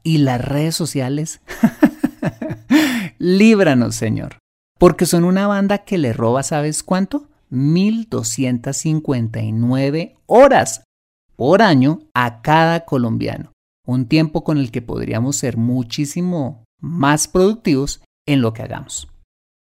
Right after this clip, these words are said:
Mi recomendación sería desactivar las notificaciones de todas estas aplicaciones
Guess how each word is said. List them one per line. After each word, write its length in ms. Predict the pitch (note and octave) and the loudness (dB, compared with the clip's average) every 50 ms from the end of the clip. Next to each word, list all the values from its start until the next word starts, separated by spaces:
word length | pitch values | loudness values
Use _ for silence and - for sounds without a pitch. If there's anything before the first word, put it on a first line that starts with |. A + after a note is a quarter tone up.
| _ _ _ _ - | _ _ _ _ 2
Mi 160 | F#3+ F#3+ G#3 | 4 4 4
recomendación 680 | G#3 G3+ - - G3 G3+ G3+ G3 G3+ G3 - A#3 A#3 A#3+ | 4 4 2 2 2 2 4 2 2 2 2 2 2 2
sería 340 | - D4 D4 D4 A#3+ E3+ | 4 2 2 2 4 4
desactivar 600 | D#3+ F3 E3+ - G#3 G3 - - B2+ A2+ A2+ A#2+ | 4 4 2 2 0 -2 -2 -2 -4 -2 -2 -4
las 120 | B2 B2+ C#3 | -4 -2 -2
notificaciones 800 | D#3 D#3+ D#3 - D#3 - A2+ - A2+ G#2+ - A2+ A2 A#2 A#2 A2+ | -2 -2 -2 -4 -6 -6 -6 -6 -6 -4 -2 -2 0 0 0 0
de 120 | C#3 B2 | -2 -4
todas 440 | A2+ - - A3 C4 C#4+ D4 C#4+ - | -2 0 2 4 4 4 4 2 0
estas 300 | A#3+ G#3+ - A3+ G#3 - | 0 0 0 0 0 0
aplicaciones 840 | G#3 - G#3 F#3+ - - E3+ - C#4 D#4+ F4+ A#3 - - - - | -2 -2 -2 -6 -2 -4 -2 0 0 2 2 2 0 -2 -8 -12